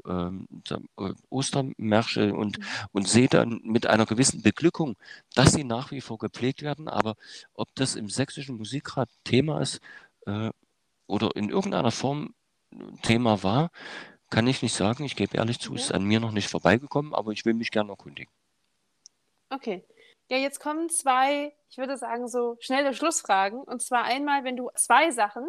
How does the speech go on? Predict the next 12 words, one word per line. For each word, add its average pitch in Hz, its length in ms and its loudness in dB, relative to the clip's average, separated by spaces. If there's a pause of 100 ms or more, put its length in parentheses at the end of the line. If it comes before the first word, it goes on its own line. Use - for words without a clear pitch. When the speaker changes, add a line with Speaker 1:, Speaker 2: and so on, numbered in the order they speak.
(120)
Speaker 2:
ändern 214 280 -2
könntest 196 360 -10
am 202 100 -6
Status 220 380 0
quo 226 100 -4
der 220 140 0
Musikszene 226 800 0
in 240 160 0
Sachsen, 196 460 0
was - 180 4
wäre 185 300 -2
es? - 180 -20